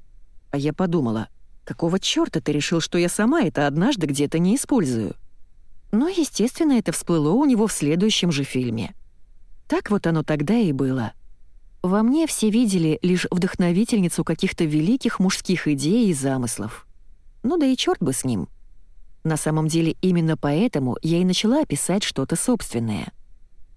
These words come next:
Симона. Я была единственной, кто пытался подвигнуть ее как-то использовать свои таланты. Все остальные норовили лишь подняться сами за ее счет. Дейзи.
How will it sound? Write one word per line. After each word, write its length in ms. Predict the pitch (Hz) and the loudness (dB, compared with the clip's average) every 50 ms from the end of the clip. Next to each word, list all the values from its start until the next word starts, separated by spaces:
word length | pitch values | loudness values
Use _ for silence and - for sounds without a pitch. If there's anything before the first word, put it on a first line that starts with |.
| - - - - - - - - - - - - | -20 -20 -20 -20 -20 -20 -20 -20 -20 -20 -16 -10
Симона. 600 | - - - 269 247 196 147 123 104 95 95 - - - - - - - - - - - - - - - - - - - - - - - - - - | -6 -2 0 2 2 2 2 0 -2 -4 -6 -8 -12 -16 -20 -20 -20 -20 -20 -20 -20 -20 -20 -20 -20 -20 -20 -20 -20 -20 -20 -20 -20 -20 -18 -8 -6
Я 220 | 160 165 165 165 | -2 -2 0 0
была 220 | 160 165 165 165 | 0 2 2 2
единственной, 800 | 165 156 151 151 139 151 185 214 208 - - 151 135 127 127 123 | 2 2 2 0 2 2 0 0 0 0 -2 -2 0 0 0 -2
кто 200 | - - 165 156 | -2 -2 -4 -2
пытался 460 | - 165 - 175 170 160 - - 156 | -2 0 -2 0 -2 -2 0 -2 -2
подвигнуть 580 | - 160 156 147 147 196 202 180 175 156 - - | 0 0 -2 0 0 0 2 2 0 0 0 0
ее 180 | 156 156 156 | 2 2 0
как-то 380 | - - 214 - - - - 185 | 0 0 0 0 0 0 0 0
использовать 560 | 160 - - - 165 190 214 208 220 214 208 | 0 0 0 0 0 2 2 2 2 2 0
свои 300 | - 170 156 147 147 156 | 0 -2 0 0 0 0
таланты. 640 | - - 160 147 139 123 117 107 98 95 101 - - - _ - - - - - - - - - - - | 0 0 0 0 0 0 -2 -2 -4 -4 -6 -8 -10 -16 _ -20 -20 -20 -20 -20 -20 -20 -20 -20 -20 -10
Все 240 | - - - 320 339 | -8 -2 0 0 0
остальные 540 | 320 - - 233 220 214 202 226 262 302 285 | 0 0 0 2 2 4 4 4 4 4 4
норовили 400 | 233 214 196 190 175 196 196 180 | 4 4 2 2 2 4 4 4
лишь 260 | 185 190 185 - - | 4 2 2 0 0
подняться 540 | - 175 160 147 156 170 240 277 - - 254 | 0 0 0 2 2 2 2 0 2 0 -2
сами 340 | - - 294 294 269 175 131 | 0 0 2 2 2 2 2
за 140 | 113 127 | 2 0
ее 220 | 135 131 131 131 135 | 0 2 2 2 0
счет. 460 | - - - 143 120 110 - - - - - - - - - - - - - - - - - - - - - | 0 0 -2 -2 -2 -4 -6 -10 -18 -18 -20 -18 -18 -20 -20 -20 -20 -20 -20 -20 -20 -20 -20 -20 -20 -6 -4
Дейзи. 540 | 170 156 165 151 131 123 123 117 95 - | 0 0 2 2 2 0 -2 -4 -6 -8